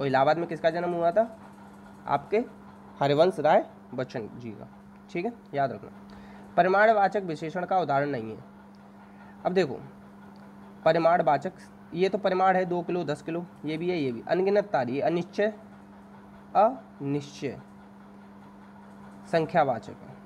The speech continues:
अनिश्चय संख्यावाचक। आप लोग बताना आज कैसा लग रहा है आप लोगों को ये practice है। Please सबसे हाथ जोड़कर request है ये,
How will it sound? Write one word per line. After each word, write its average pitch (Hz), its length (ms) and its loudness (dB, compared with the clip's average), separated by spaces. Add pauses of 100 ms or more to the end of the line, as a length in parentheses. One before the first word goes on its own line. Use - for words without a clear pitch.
(180)
अनिश्चय 151 340 -6
संख्यावाचक। 143 1040 -4 (1400)
आप 208 180 6
लोग 202 140 4
बताना 175 300 4
आज 196 280 2
कैसा 180 260 -2
लग 165 100 0
रहा 160 120 4
है 160 60 6
आप 151 60 -6
लोगों 156 180 0
को 147 80 -2
ये 143 40 -4
practice 139 320 -8
है। 131 80 -10
Please 165 360 -6 (360)
सबसे 160 280 -6
हाथ 143 220 2
जोड़कर 143 380 -4
request 139 480 -6
है 151 80 -4
ये, 135 100 -6